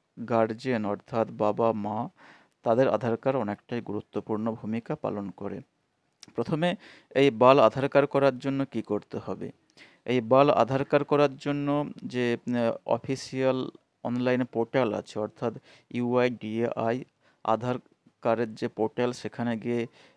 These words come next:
এ, log in করতে হবে এবং log in করার জন্য বাবা অথবা মায়ের যে আধার কার্ড, সে আধার কার্ড নম্বর অবশ্যই লাগবে। এবার সেখানে গিয়ে আধার কার্ড যে রেজিস্ট্রেশন লিঙ্কে আপনাকে ক্লিক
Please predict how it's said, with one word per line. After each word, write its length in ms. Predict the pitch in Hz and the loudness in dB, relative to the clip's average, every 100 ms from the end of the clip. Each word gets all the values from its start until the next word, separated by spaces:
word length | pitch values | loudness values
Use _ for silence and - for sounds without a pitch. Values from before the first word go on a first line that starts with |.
| - - | -14 -6
এ, 260 | 104 104 - _ - | -4 -4 -6 _ -4
log 220 | 120 117 | -2 0
in 180 | 139 151 | 0 -2
করতে 380 | 117 107 - 110 | -2 -4 -4 -6
হবে 480 | 113 107 127 147 - | -4 -2 0 0 0
এবং 240 | 110 120 | -4 0
log 160 | 117 107 | 0 0
in 140 | 131 | -2
করার 300 | 135 135 123 | 2 4 2
জন্য 280 | 135 135 135 | -2 -2 -2
বাবা 500 | 123 104 104 101 123 | -2 0 0 2 2
অথবা 380 | 120 - 120 117 | 2 -2 -2 -2
মায়ের 360 | 110 110 110 | -2 -2 -4
যে 100 | 117 | -2
আধার 360 | 110 101 117 120 | -2 -2 -4 -8
কার্ড, 340 | - 127 127 180 _ _ _ | -6 -6 -6 -10 _ _ _
সে 120 | - | -2
আধার 280 | 110 113 117 | 0 0 -6
কার্ড 220 | - 120 | -2 -2
নম্বর 560 | 110 107 107 117 123 127 _ - - | 0 -2 -2 0 0 -2 _ -20 -8
অবশ্যই 440 | 110 110 - - 95 | -4 -4 -4 -6 -6
লাগবে। 420 | 87 82 - - _ _ _ _ - | -6 -12 -16 -16 _ _ _ _ -4
এবার 280 | 131 151 151 | 4 6 4
সেখানে 500 | - 120 143 151 139 | 2 -4 -2 -2 0
গিয়ে 220 | 143 135 | 2 6
আধার 340 | 101 120 131 | 6 4 -2
কার্ড 320 | - 135 127 | 2 0 2
যে 80 | 139 | -2
রেজিস্ট্রেশন 720 | 120 95 120 - - 127 - | -2 -4 -8 -8 -10 -8 -4
লিঙ্কে 460 | 135 127 131 - 131 | -4 -4 -6 -4 -2
আপনাকে 300 | 113 120 123 | -2 -2 -6
ক্লিক 320 | - 104 101 | -8 -10 -10